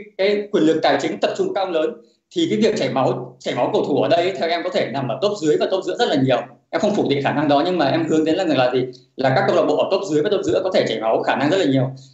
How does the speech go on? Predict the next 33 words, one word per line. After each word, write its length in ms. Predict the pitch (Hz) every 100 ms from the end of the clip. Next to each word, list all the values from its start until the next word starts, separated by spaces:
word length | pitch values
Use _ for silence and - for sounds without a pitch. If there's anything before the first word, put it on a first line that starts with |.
| -
Đặc 140 | 170 180
biệt 100 | 165
là 100 | 156
ở 220 | - 131
ngoại 160 | 151
hạng 80 | 156
Anh 180 | 185 185
hiện 120 | 180
nay, 200 | 175 175 175
khi 260 | - 208 196
mà 300 | 160 139 135 - - _ _ _ _ _ _ _ _ _
có 120 | 156
một 100 | 202
ông 140 | 196 185
lớn 200 | 170 175
mới 140 | 156
là 120 | 208
Newcastle, 440 | 180 185 196 196 180
họ 120 | -
rất 80 | 233
nhiều 160 | 220 160 -
tiền 160 | 131 123 - - _ _ _
và 200 | 139 156
cái 100 | 202
việc 180 | 208 -
cạnh 120 | - -
tranh 180 | 175
ngoại 120 | 147 135
hạng 80 |
Anh 60 | 170
rất 60 | 208
là 140 | 165
cao, 280 | 165 160 151